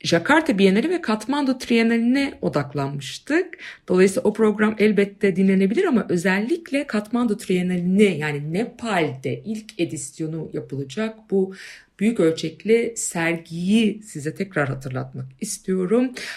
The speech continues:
Ee, İstanbul'da da küratöryel rezidans yaptığı ve projeler yürüttüğü için yine iyi bildiğimiz bir dostumuz, bir isim Kozbin Kostinas küratörlüğünü,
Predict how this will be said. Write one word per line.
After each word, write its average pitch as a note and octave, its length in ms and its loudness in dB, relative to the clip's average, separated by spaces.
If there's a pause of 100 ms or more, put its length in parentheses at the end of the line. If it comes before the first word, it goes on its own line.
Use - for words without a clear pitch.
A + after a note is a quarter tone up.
(320)
Ee, F3+ 220 4
İstanbul'da A#3 840 0
da A#3 140 4
küratöryel F#3+ 560 2
rezidans F3+ 500 -4
yaptığı E3+ 380 -4
ve E3 140 -2
projeler F3 420 -2
yürüttüğü D#3+ 360 -6
için E3 280 -6
yine F#3 200 0
iyi F3 220 -2
bildiğimiz C#3+ 600 -6
bir - 320 -8
dostumuz, G3 680 -4
bir - 160 -8
isim A#3 360 -4
Kozbin G#3 540 0
Kostinas F#3 720 -2
küratörlüğünü, C#3 880 -4